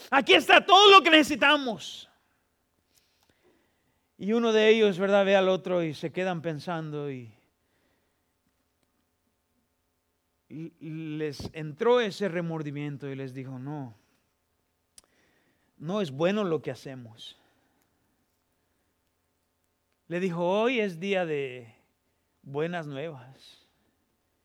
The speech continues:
Su amigo lo está escuchando, me imagino que hasta erutando, "Oh, ¿verdad? Tan lleno de comida."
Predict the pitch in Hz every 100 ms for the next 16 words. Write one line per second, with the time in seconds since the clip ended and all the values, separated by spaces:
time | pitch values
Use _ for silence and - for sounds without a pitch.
0 | _ _ _ _ _ _ _ _ _ -
1 | 143 151 175 175 147 175 - 156 165 160
2 | 165 165 147 135 151 160 143 131 156 135
3 | 120 135 143 156 - 135 135 135 131 127
4 | 127 131 135 135 143 147 147 135 139 147
5 | 135 120 139 127 120 123